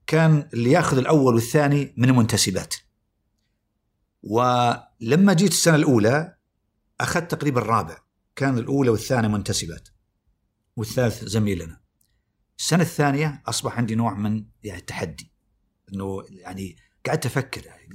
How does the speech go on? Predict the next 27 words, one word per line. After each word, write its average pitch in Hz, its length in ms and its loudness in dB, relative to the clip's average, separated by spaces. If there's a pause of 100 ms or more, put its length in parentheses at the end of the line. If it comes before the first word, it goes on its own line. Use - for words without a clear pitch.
جالسين 131 300 -4
في 120 100 -8
بيتهم 131 420 -8 (400)
ويفو-، 127 220 -8
يأخذون 110 300 -4
الأول، 104 460 -8 (120)
وأنا 127 300 -2
جالس، 143 520 0 (280)
يعني، 107 440 -4
أحضر - 460 -2
محاضرات، 123 600 0 (180)
هذا 127 160 -2
لابد 120 300 -4
في 113 80 -8
سب-، 117 300 -4
في - 280 -12 (180)
سبب 143 260 2
معين. 127 460 0 (560)
فقررت 196 500 2
اللغة 175 160 4
الإنجليزية 110 640 0 (600)
تقريبا 113 280 -6
السنة 107 200 -4
الثانية 107 360 -2
والثالثة، 92 460 -8 (840)
وكنت 165 360 0
شغوف - 720 0